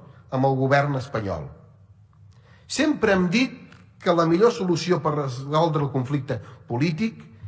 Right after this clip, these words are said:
és a través d'un referèndum d'autodeterminació acordat amb l'Estat. Ara bé, tots sabem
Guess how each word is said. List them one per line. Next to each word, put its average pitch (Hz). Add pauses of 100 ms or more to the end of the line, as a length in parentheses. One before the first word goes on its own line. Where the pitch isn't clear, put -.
(140)
és 175
a 165
través 175
d'un 156
referèndum 160
d'autodeterminació 147 (360)
acordat 143
amb 113
l'Estat. - (760)
Ara 180
bé, 104 (1120)
tots 240
sabem 220